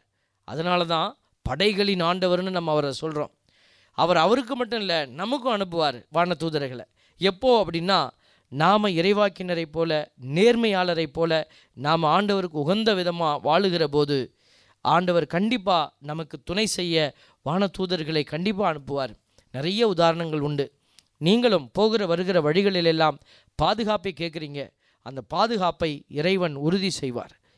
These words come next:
இவர்களை வைத்து. இதோ இந்த நாள்ல நமக்கு பக்கத்துல ஒரு வா-, காவல் தூதர் இருக்கிறாரு,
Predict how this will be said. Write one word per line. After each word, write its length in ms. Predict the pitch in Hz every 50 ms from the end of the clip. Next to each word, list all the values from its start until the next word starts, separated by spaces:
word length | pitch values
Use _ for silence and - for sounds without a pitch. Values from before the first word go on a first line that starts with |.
| _ -
இவர்களை 320 | 143 151 151 147 151 147
வைத்து. 320 | 139 139 139 127 - - - _ _ _ _ _ _ _ _ _ _ -
இதோ 160 | 170 247 277
இந்த 160 | 247 190 175
நாள்ல 360 | 160 156 160 160 156 151 151 143 143 147 _ _ _ _ _ _ _ -
நமக்கு 480 | 139 147 165 185 214 240 240 - - 202
பக்கத்துல 480 | 147 185 185 170 240 202 214 247 254
ஒரு 140 | 240 214 175
வா-, 200 | 165 165 165 156
காவல் 360 | - 175 180 202 214 202 180
தூதர் 280 | - 185 185 175 170 147
இருக்கிறாரு, 560 | 156 165 160 - 165 160 156 151 147 147 143